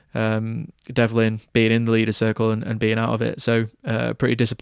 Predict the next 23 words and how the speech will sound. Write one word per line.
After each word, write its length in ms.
disappointing 420
weekend 320
for 60
the 80
Andretti 360
team 200
that 120
are 140
already 300
deciding 420
whether 160
to 120
go 200
from 300
three, 380
from 280
four 300
cars 260
to 60
three 200
cars 280
potentially, 420
with, 220